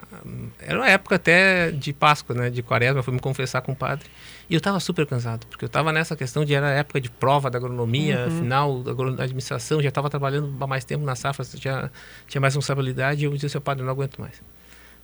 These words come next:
Speaker 1: Nessas doze horas de, de trabalho e eu tô muito esgotado. E o padre Johannes me disse uma frase, o padre Carlos Johannes, que, santo, ele tava na confissão quieto, no, né, eu falando, achando que ele não tava escutando.
Speaker 2: Não tava nem aí.
Speaker 1: Não tava, é, tava mais velho.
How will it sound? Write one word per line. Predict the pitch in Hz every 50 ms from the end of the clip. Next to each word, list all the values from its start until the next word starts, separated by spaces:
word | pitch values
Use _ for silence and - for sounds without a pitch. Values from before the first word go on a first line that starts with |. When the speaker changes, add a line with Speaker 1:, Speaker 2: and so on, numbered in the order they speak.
| -
Speaker 1:
Nessas | - 123 120 - 135 135 120 123 - - -
doze | - 131 139 151 135
horas | 131 135 151 147 135
de, | 135 127 120 - - - 117 131 127 123 127
de | 123 120 127 123
trabalho | - 135 123 117 131 151 156 170 160 147 147
e | 143 139
eu | 135 135
tô | - 147 147
muito | 143 143 151 147
esgotado. | - - 143 147 135 135 - - 143 151 160 160 147 - 147 - - -
E | 147
o | 135
padre | - - 151 180 180 170
Johannes | 151 135 143 143 160 165 151
me | 139 135
disse | 123 131 139 - -
uma | 165 139
frase, | - - 143 135 139 139 -
o | -
padre | - - 127 131 -
Carlos | - 131 131 131 127
Johannes, | 120 127 135 143 -
que, | - - 139 135 - - - -
santo, | - - 156 139 139 -
ele | 110
tava | 110 147 147 175
na | 190
confissão | - 180 165 - - 170 165
quieto, | - 170 175 175 - 160
no, | 139 123 120 -
né, | 135 131 143 170 170
eu | 156 151
falando, | 147 - 147 143 143 147 170 175
achando | 156 - 175 175 170
que | -
ele | 170 185
não |
tava | 196 269 294 320
escutando. | - - - - 180 190 180 156 139 - 123 123 -
Speaker 2:
Não | 208
tava | 185 - 180 165 175
nem | 196 208 214
aí. | 208 196 185
Speaker 1:
Não | 190 175 175
tava, | 196 220 226 220
é, | 220 208
tava | 208 196 180 170
mais | 165 170 170 165 156
velho. | 165 180 202 196 196 185